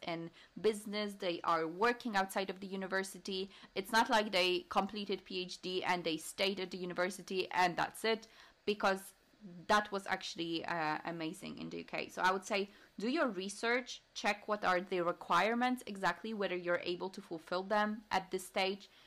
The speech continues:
Check the pricing, because pricing is important. Let's say the money doesn't grow on trees,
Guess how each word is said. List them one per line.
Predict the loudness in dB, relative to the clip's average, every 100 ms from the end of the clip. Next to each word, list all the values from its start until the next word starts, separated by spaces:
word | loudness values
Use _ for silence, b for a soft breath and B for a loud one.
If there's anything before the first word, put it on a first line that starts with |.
| b
Check | -2 0 2
the | 0
pricing, | 4 6 6 2 -2 -2
because | -4 -2 -2
pricing | 2 2 2 -4
is | -4 -4
important. | -2 0 0 0 0 0
Let's | -4 -6
say | -2 0 2 0 b b b b 2
the | 6 8 8 6 2
money | 2 2 2 -4 -6 -6 -4
doesn't | -2 -4 0
grow | 2 2
on | 0 -4 -4 -8
trees, | -6 -4 -4 -6